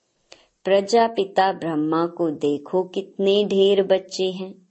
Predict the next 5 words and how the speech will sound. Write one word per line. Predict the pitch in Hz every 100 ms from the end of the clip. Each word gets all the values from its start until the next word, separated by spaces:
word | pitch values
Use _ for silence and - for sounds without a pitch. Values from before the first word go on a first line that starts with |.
| _ _ _ _ _ _
परंतु | 220 233 233 214 165 -
वह | 147 175 208 170 175 196 208 214
हैं | 202 190 202
मुख | 165 160 170 -
वंशावली, | 196 180 151 147 147 - 156 151 143 143 143 180 226 247